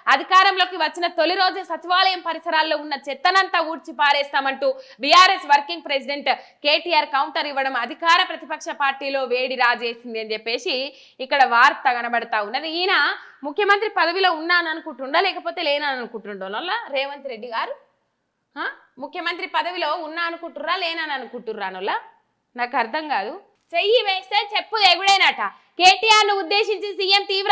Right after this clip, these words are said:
వ్యాఖ్యలు. దేశ సమగ్రతను కాపాడేందుకు రాజీవ్ గాంధీ తన ప్రాణాలను సైతం త్యాగం చేసిండ్రు. ఆయన సతీమణి సోనియా గాంధీతోనే అరవై ఏళ్ల తెలంగాణ రాష్ట్ర కళ సాకారమైంది.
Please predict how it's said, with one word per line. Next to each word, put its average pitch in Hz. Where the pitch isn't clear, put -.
వ్యాఖ్యలు. 381
దేశ 370
సమగ్రతను 392
కాపాడేందుకు 403
రాజీవ్ 381
గాంధీ 370
తన 359
ప్రాణాలను 403
సైతం 359
త్యాగం 339
చేసిండ్రు. 320
ఆయన 339
సతీమణి 381
సోనియా 370
గాంధీతోనే 349
అరవై 330
ఏళ్ల 381
తెలంగాణ 349
రాష్ట్ర 320
కళ 311
సాకారమైంది. 311